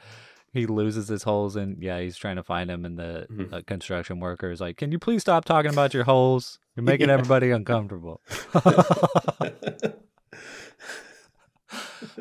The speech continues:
Speaker 1: But even, like, Miles doesn't take him seriously 'cause, like,
Speaker 2: No.
Speaker 1: after he fights him, like, the first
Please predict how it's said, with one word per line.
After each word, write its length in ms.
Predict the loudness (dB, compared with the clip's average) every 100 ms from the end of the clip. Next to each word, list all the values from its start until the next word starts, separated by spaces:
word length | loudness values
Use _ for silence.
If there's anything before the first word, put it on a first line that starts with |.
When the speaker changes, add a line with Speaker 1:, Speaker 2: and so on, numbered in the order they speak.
| 0
Speaker 1:
But 180 | 2 2
even, 400 | 0 0 0 0
like, 220 | -4 -2
Miles 460 | 0 0 0 -2
doesn't 300 | -2 -2 -4
take 180 | -4 -6
him 120 | -6
seriously 540 | -8 -6 -6 -6 -8 -6
'cause, 180 | -6 -2
like, 160 | 0
Speaker 2:
No. 60 | 0
Speaker 1:
after 180 | -2 -2
he 80 | 0
fights 280 | 0 -2
him, 340 | -4 -6 -8 -6
like, 180 | -6 -6
the 100 | -8
first 400 | -6 -6 -8